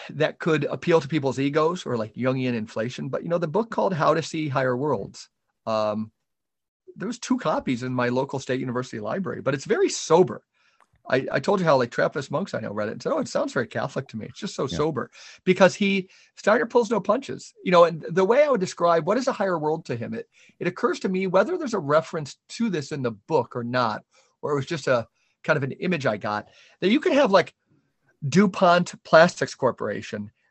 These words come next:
Speaker 1: make a plastic seed that looked exactly like a sunflower seed, right?
Speaker 2: Right.
Speaker 1: And, or, or what, something, you know, and you could have, you could have five hundred of those seeds on the table. Ten of them were plastic.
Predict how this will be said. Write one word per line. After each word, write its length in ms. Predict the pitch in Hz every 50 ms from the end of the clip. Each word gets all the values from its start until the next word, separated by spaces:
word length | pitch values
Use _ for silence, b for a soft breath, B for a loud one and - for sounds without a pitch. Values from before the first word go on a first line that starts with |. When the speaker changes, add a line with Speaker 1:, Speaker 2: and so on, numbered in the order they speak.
| _ -
Speaker 1:
make 580 | 127 131 143 151 160 175 202 220 220 - - - - _ _ _ _ _ _ _ _ -
a 60 | -
plastic 580 | 143 - - - 170 170 214 220 - - 233 -
seed 400 | - - - 196 185 165 143 127
that 120 | 131 127
looked 160 | 127 131 131 151
exactly 560 | 135 107 98 98 147 151 160 156 - 160 147
like 200 | 139 123 113 -
a 40 | 123
sunflower 580 | - - 123 113 110 110 - 113 107 107 -
seed, 260 | - - - 58 -
right? 220 | - 104 113 135 - -
Speaker 2:
Right. 120 | 76 - b b b b b b b b b b -
Speaker 1:
And, 180 | 147 143 143
or, 380 | - - 151 151 151 151 151 156
or 180 | 143 - 170 160
what, 340 | 135 127 170 160 - -
something, 380 | - - 226 175 - - - - 123
you 80 | 127 127
know, 160 | 123 120 135
and 200 | 156 156 147 139 - - - -
you 160 | 151 165 196
could 160 | 185 226 190
have, 460 | 156 156 165 160 156 151 151 139 - - _ _ _ _ _ _ _ -
you 100 | 156 165
could 120 | - 185
have 120 | 151 143 135
five 300 | - 175 170 175 175 151
hundred 260 | 180 175 160 160 147
of 60 | 131
those 180 | 127 123 120 -
seeds 440 | - - 156 156 151 151 135 - - - -
on 180 | - 147 143 139
the 80 | 131
table. 520 | 123 - 143 131 135 117 101 - - - b b b b _
Ten 220 | - - - 196 202
of 100 | 190 156
them 100 | 151 123
were 140 | 120 120 117
plastic. 720 | _ - - 127 123 120 120 - - - - - _ _